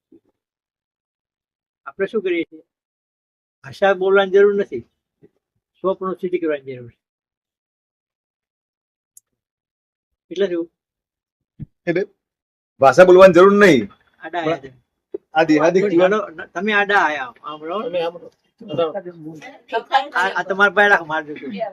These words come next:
Speaker 1: તમારો ફોટો રાખો.
Speaker 2: એટલે મારે છે ને, મારે આમાં શું હોય કે આ દેહાદિક જીવન જીવ ભાવનું હોય, એ જ્ઞાન. બરોબર?
Speaker 1: આ તો એક જ છે ને, એની જ કરીએ આપણે.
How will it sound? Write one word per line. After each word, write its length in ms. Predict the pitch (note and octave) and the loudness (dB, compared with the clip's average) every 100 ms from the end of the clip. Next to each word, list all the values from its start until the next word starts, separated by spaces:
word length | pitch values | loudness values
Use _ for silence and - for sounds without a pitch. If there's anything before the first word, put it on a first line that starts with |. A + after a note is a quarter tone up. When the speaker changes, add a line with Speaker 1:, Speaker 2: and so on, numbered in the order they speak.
| - C4 | -10 -6
Speaker 1:
તમારો 220 | F3+ G#3 | -2 -2
ફોટો 240 | G#3 F#3+ | -2 -6
રાખો. 180 | F#3+ - A#2+ _ A3 E3+ D3 - _ - - _ _ - | -8 -14 -20 _ -12 -10 -12 -20 _ -20 -20 _ _ -2
Speaker 2:
એટલે 140 | G3+ | 2
મારે 260 | G3 G3 G#3+ | 6 6 8
છે 100 | A#3+ | 8
ને, 340 | F3+ D#3 D3+ _ _ - | 8 6 2 _ _ 0
મારે 220 | D3 E3 | 6 8
આમાં 340 | F3+ C#3+ C#3 F3 | 8 6 2 2
શું 180 | A3+ | 2
હોય 220 | D3+ D3+ D#3 _ _ _ - | 2 2 0 _ _ _ -6
કે 1300 | F#3+ G3+ F#3+ - _ _ _ - D#4 A#3+ F#3+ G#3+ G#3 _ - _ _ _ _ _ - - | 2 4 4 0 _ _ _ -12 -10 -10 -14 -20 -20 _ -20 _ _ _ _ _ -20 -4
આ 120 | E3+ | 0
દેહાદિક 420 | D#3 E3 G3 G3+ | 2 4 4 4
જીવન 220 | E3+ G#3+ | 4 4
જીવ 200 | D3+ F#3+ | 4 4
ભાવનું 360 | F#3+ E3+ D#3+ D3 | 6 8 6 2
હોય, 140 | C3+ | 0
એ 180 | C#3 F#3 | 4 2
જ્ઞાન. 300 | C3 B2 G#2 _ _ _ | 2 -6 -8 _ _ _
બરોબર? 300 | C#3 F3 A2 - _ _ _ _ | 0 0 -2 -16 _ _ _ _
Speaker 1:
આ 40 | _ | _
તો 120 | - | -16
એક 160 | E3 F#3+ | -14 -14
જ 80 | |
છે 160 | - G#3 | -12 -12
ને, 180 | F#3+ C3+ _ _ _ _ _ _ _ _ _ _ _ _ _ _ _ | -12 -16 _ _ _ _ _ _ _ _ _ _ _ _ _ _ _
એની 220 | F3 F#3 | -20 -18
જ 40 | F3+ | -16
કરીએ 200 | F#3 D#3 | -14 -16
આપણે. 200 | B2+ A#2 | -16 -18